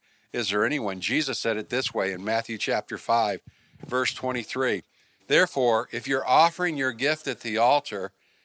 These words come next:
and there remember that your brother or sister has something against you, leave your gift there in front of the altar.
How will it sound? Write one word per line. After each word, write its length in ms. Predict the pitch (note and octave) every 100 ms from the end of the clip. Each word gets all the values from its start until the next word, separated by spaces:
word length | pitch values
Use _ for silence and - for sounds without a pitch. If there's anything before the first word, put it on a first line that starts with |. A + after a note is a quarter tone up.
| _
and 180 | A#2+ A#2
there 240 | C3+ F3
remember 540 | E3+ C#3+ C3+ F3 E3 C#3+
that 200 | B2+ -
your 100 | B2
brother 360 | A#2 D#3 D#3
or 100 | B2
sister 400 | A#2 - E3+ C#3+
has 200 | B2+ B2+
something 440 | - D3+ D3 - B2+
against 480 | A2+ B2 C#3+ - -
you, 200 | G2+ G#2+ _ _ _
leave 400 | B2 D3+ G#3+ G#3
your 160 | G3 F3+
gift 420 | - G3+ D#3 -
there 220 | C#3 D#3
in 100 | D3
front 240 | - D#3
of 80 | D3+
the 160 | C#3+ C#3+
altar. 520 | C#3+ D3 C#3 G2+ D#2+